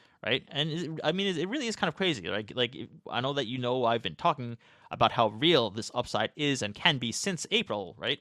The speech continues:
But even still, I'm a-, amazed, right? Because normally, if you're a portfolio manager or if you're, like, a fund manager, if you tell your investors that you're gonna go long Japan, it's basically like self-sentencing,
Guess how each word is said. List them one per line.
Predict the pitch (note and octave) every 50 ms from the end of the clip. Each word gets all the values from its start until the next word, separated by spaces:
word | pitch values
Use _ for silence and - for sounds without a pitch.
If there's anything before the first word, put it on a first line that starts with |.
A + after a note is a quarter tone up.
| - B2+ -
But | C3+ C#3 C#3+ - _ _ _ - - - _ _ _ _ _ _ _ _ _ _ _ _ _ _ _ _ -
even | D#3+ F#3 A3+ G3+ A3 G#3 G3 F3
still, | - - - - - G#3 E3+ C3 A#2+ B2+ C#3+ - - _
I'm | - B2+ C3 C3+ C#3 C3+ C3+ C3+ C3 B2+ B2+ C#3+ - - C#3 D3 - _ - _ -
a-, | - C3 - -
amazed, | - C3 D3+ C3 E2+ - - - - - - _ _ -
right? | F#2+ G#2+ A2 - _ _ _
Because | - C3 C#3 A#2+
normally, | C3 D3 F3+ F#3+ E3+ D3+ D3 C#3+ C#3
if | A#2+ -
you're | D3 D#3 C#3+
a | B2+
portfolio | - - C3 A2+ - - D#3 C#3+ C3 A2+
manager | A#2 C3+ C#3+ D3+ C#3+ C#3+ C#3+ C#3+ C#3+ B2
or | G2+
if | G#2 - -
you're, | C3 A2+
like, | G2+ E2
a | F2 -
fund | - - C#3+ D3 D3
manager, | C3+ C3 C3+ B2+ A#2+ C3+ C3+ C3+ - - - _
if | A#2+ -
you | G3+ G#3+
tell | - - A3
your | F#3+ F3 D#3
investors | C#3 A#2 G#2+ G#2+ - - A#2 A2 G#2+
that | F#2
you're | G2 A#2+
gonna | B2 B2 B2
go | A2+ A2+
long | A2+ A2 G#2 G#2+ A2 A2
Japan, | - - - - G2 G2 G3+ - - _ _ _
it's | - - -
basically | - A#3+ A#3 G#3 F#3 - F#3+ D#3+
like | D3 B2 A#2 G#2+ -
self-sentencing, | - - - - - - - - - - - - B2+ C3 B2 - - - D3 C3 A#2+ A#2+ A2 - A#2 A#2 A2 G#2 D#2